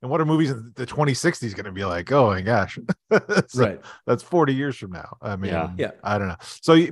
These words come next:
Speaker 1: time definitely has a, you know, now that there's s-, s-, how ma-,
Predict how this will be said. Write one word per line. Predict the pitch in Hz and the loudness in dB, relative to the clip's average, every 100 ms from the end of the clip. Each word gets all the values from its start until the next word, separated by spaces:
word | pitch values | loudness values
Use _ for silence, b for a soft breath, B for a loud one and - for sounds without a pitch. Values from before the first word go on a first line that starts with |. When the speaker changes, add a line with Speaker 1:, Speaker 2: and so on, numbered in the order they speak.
| 135 | -2
Speaker 1:
time | 156 156 151 | 2 2 4
definitely | 135 131 127 | 4 4 2
has | 120 110 | 2 2
a, | 117 117 | 2 0
you | 127 | 0
know, | 117 107 127 | -2 -2 -4
now | 120 117 | 0 2
that | 117 | 2
there's | 113 101 - - | 0 -4 -8 -10
s-, | 131 _ - | -10 _ -18
s-, | - - - 117 _ b b b | -14 -14 -16 -18 _ b b b
how | - | 2
ma-, | 156 | 6